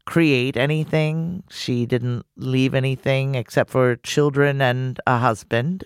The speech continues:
And I wonder, with her love of art and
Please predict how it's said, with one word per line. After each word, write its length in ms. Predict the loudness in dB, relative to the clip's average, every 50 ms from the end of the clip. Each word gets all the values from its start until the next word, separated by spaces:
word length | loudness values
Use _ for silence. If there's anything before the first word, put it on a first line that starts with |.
| -4 -2
And 520 | 0 2 2 2 2 0 0 -2 -6 -10 -12 _ -20 -20 -20 -20 -20 -20 -20 _ _ _ _ _ _ _ _ _ _ _ _ _ _ _ _ _ _
I 160 | -2 0 0 -2
wonder, 760 | -2 0 0 2 2 2 2 2 2 4 4 2 2 -2
with 420 | -4 -4 0 0 0 0 0 -4 -8 -4
her 180 | 0 0 2
love 300 | 2 4 2 2 4 2
of 160 | 2 0 0 0
art 640 | 2 2 4 2 2 -2 -8 -10 -10 -10 -10 -12 -14 -20 _ _ _ _ _ _ _ _ _ _ 0
and 280 | 2 2 2 2 0